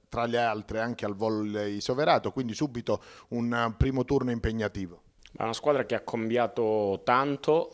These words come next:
Speaker 2: palleggio, opposto, poche conferme, i centrali,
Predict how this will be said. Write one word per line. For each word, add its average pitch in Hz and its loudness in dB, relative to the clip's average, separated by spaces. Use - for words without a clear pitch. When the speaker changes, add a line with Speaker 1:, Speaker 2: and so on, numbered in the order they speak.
Speaker 2:
palleggio, 101 -2
opposto, 92 0
poche 90 -6
conferme, 98 -2
i 82 -4
centrali, 107 0